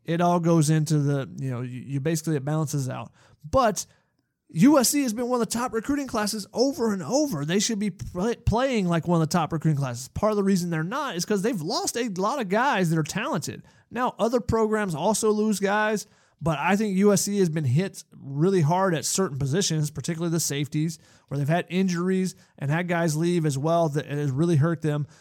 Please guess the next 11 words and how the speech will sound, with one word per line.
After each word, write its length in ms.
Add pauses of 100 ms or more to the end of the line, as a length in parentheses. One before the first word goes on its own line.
(140)
Um, 380
and 140
I, 140
I 120
think 220
that, 240
you 340
know, 80
they, 360 (220)
they've 260
been 360